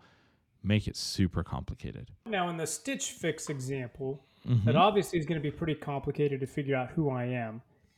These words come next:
Speaker 1: Yeah.
Speaker 2: Um, so if you're in that model, is it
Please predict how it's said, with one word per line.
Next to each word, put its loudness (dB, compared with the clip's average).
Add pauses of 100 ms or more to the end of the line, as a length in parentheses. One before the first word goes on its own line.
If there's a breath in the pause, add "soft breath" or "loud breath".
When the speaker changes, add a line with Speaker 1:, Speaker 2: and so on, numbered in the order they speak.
(160 soft breath)
Speaker 1:
Yeah. -2
Speaker 2:
Um, -8
so 0
if 0
you're 4
in 2
that 4
model, 6
is 4
it 2